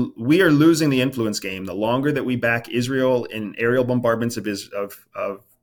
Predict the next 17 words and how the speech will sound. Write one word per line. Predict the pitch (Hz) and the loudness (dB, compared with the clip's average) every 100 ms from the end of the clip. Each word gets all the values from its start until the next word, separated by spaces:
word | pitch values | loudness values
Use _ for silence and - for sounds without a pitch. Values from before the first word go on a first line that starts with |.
| - | -16
the | - | -4
Palestinians, | 123 117 - 110 95 90 98 - - | -2 -2 -4 -6 -6 -8 -12 -10 -2
and | 151 127 107 107 _ _ - | 0 0 0 -6 _ _ -2
the | 120 | 2
more | 131 160 180 | 4 6 6
that | 151 | 4
we | 131 | 0
get | 127 127 | 0 0
involved | 117 117 139 175 127 113 113 - - | 0 0 2 4 4 2 -4 -8 -2
in | 123 120 | 2 2
now | 127 127 127 120 117 - _ _ - | 4 4 4 2 -2 -8 _ _ -6
oppressing | 120 - - 175 - 131 117 117 123 _ _ _ | -6 -4 0 0 2 0 0 -2 -8 _ _ _
the | - 127 | -4 0
allies | 139 - - 117 107 101 101 | 2 2 4 2 0 -2 -6
of | 113 | -6
the | 107 | -6
Palestinians. | - 110 95 - 92 73 60 - | -4 -2 -2 -6 -10 -12 -14 -20